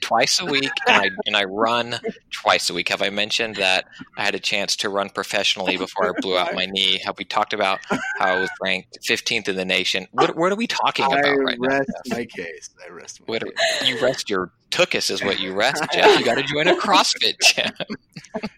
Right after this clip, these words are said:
Speaker 2: I'm, I'm, I wanna try this Ring Fit Adventure. I, I think that's cool. I love that people are giving it,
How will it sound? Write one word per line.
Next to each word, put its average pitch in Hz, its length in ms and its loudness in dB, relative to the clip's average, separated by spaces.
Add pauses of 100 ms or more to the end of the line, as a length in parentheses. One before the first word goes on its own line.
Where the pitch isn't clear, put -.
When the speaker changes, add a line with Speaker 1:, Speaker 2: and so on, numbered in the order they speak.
(160)
Speaker 2:
I'm, 233 220 4
I'm, 143 320 0
I 180 120 0
wanna 330 180 -4
try 123 220 -2
this 92 180 -10
Ring 92 180 -8
Fit 87 120 -4
Adventure. 85 360 -14
I, 110 280 -8
I 123 40 -6
think 143 160 -10
that's 131 200 -6
cool. 107 160 -8
I 110 100 -2
love 180 240 2
that - 120 -2
people 143 240 -4
are 120 120 -4
giving 123 280 -6
it, 110 140 -8